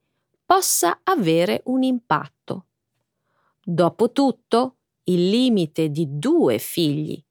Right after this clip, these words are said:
del duemilasedici non è riuscito a contrastare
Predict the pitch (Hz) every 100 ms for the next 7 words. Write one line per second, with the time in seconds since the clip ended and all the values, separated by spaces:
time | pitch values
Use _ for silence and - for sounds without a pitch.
0 | _ _ _ - 165 160 143 165 170 214
1 | 170 156 - 247 277 277 320 - 330 _
2 | _ _ _ _ 226 294 403 359 175 110
3 | _ - 165 160 156 - 185 156 - 156
4 | - - 156 - - 226 214 - 156 -
5 | - 170 156 160 156 151